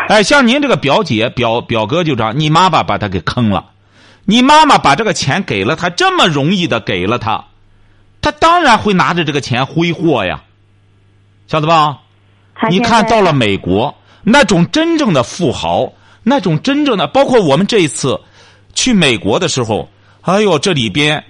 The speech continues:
Speaker 1: 连，连我们这个，呃，旅行社的朋友也谈到说，真是藏龙卧虎啊。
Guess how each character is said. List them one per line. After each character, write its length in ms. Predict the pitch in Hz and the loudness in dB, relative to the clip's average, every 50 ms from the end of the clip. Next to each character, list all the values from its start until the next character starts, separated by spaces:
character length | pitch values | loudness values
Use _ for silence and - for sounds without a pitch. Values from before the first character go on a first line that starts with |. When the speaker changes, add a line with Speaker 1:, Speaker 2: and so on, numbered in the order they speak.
| - _ - | -18 _ -6
Speaker 1:
连， 320 | 127 156 175 185 139 165 | -2 -2 -2 -2 -2 -2
连 200 | 185 185 196 190 | -2 0 0 0
我 100 | 160 143 | 0 -2
们 240 | 147 160 170 170 135 | -2 -2 -4 -4 -4
这 120 | - 160 | -6 -4
个， 120 | 135 139 139 | -2 -2 0
呃， 680 | 131 127 127 - - 65 85 110 123 123 117 110 110 | 0 0 -2 -2 -4 -4 -2 -2 0 0 0 0 0
旅 180 | 120 123 113 104 | 0 -2 -2 -2
行 180 | 113 120 156 | 0 0 0
社 180 | 160 - 160 127 | 0 0 -2 -2
的 80 | 107 92 | -2 -4
朋 200 | 85 101 107 110 | -4 -4 -2 0
友 80 | 107 101 | 0 0
也 200 | 92 87 87 87 | 0 -2 -4 -4
谈 240 | - - 90 101 | -6 -6 -6 -4
到 140 | 117 117 98 | -4 -4 -4
说， 140 | 87 98 98 | -2 -4 -4
真 280 | 92 - 165 208 240 240 | -4 -2 -2 -2 0 -2
是 140 | 180 156 110 | -2 -4 -6
藏 280 | - - - 98 104 | -6 -6 -4 -2 -2
龙 240 | 104 98 95 104 104 | 0 0 0 0 0
卧 140 | 107 98 80 | 0 0 -2
虎 300 | - - - 73 67 65 | -4 -6 -6 -4 -4 -2
啊。 160 | 73 73 - | -2 -4 -6